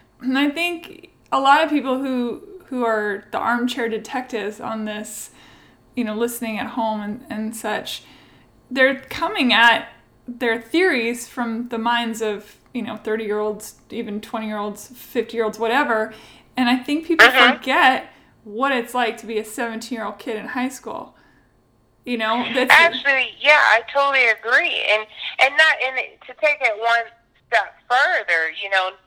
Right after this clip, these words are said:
Speaker 2: not only do they forget that these are sixteen and seventeen and, you know, eighteen-year-old kids that, that were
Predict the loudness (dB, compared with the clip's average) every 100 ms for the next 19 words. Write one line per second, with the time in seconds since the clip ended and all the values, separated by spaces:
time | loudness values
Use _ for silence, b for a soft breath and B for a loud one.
0 | -2 0 0 -2 -2 -2 -2 -8 -12 -2
1 | 0 -2 -4 -6 0 2 4 2 -4 _
2 | _ b _ 0 0 -2 -10 -8 -12 -2
3 | 0 2 0 -2 -4 -12 -8 -8 -8 -10
4 | -12 -8 -4 -2 -4 -4 -2 -2 -4 -4
5 | 0 0 -2 -14 -8 -4 -2 -2 -4 -6
6 | -12 B B _ -12 -6 -6 -8 -18 -10
7 | 0 0 0 -4 -4 -8 -10 -8 -2 0
8 | 0 -4 0 0 0 0 2 2 -2 _
9 | 0 0 -2 -4 -2 -4 -8